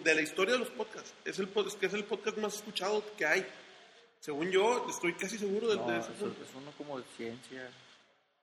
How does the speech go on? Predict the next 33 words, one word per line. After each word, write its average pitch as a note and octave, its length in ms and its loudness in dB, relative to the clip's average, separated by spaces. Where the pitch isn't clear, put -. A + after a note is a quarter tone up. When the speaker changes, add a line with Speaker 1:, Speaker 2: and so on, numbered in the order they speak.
Speaker 2:
No, C3+ 60 -10
no D#3 120 -8
sé, - 180 0
pero C3+ 100 2
no F3 60 4
importa. D#3 380 4
El A#2 100 -2
chiste D#3 240 -4
es D#3 60 -12
que C#3+ 160 2
Joe D3+ 220 8
la B2 140 2
mueve. A2+ 420 2
Speaker 1:
Déjame G#3+ 260 2
te F#3+ 100 6
busco F3+ 260 6
el F#3 60 6
dato D#3+ 260 8
nada C3+ 160 0
más C#3 200 -2
para E3+ 180 4
no D#3+ 160 6
errar. C#3 360 6
Speaker 2:
Eso. - 260 -6
Este, A#2 840 4
sí, B2+ 280 -2
según B2 260 -2
yo D3 40 -6
está D3 140 -2
como D#3 260 -4
en C#3+ 60 -4
catorce B2+ 600 0
o B2 40 -8